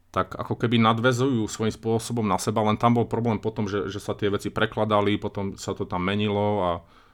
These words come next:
potom sa tam nejaké veci stratili alebo zle interpretovali, hej, ale to je, to je zase druhá vec. Čiže v podstate v súčasnosti astrológia je, e,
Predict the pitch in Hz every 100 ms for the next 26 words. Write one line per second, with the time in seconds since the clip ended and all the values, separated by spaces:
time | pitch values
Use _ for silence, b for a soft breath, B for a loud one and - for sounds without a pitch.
0 | b - 107 - 110 104 98 - 104 98
1 | 90 - 98 - 113 104 98 95 92 95
2 | 101 101 90 87 - 92 85 78 85 92
3 | 92 90 92 85 95 87 - 87 95 85
4 | 80 82 - B B B B - 131 135
5 | - 135 131 143 131 131 117 - 123 123
6 | - 123 - - - - 110 113 113 107
7 | 95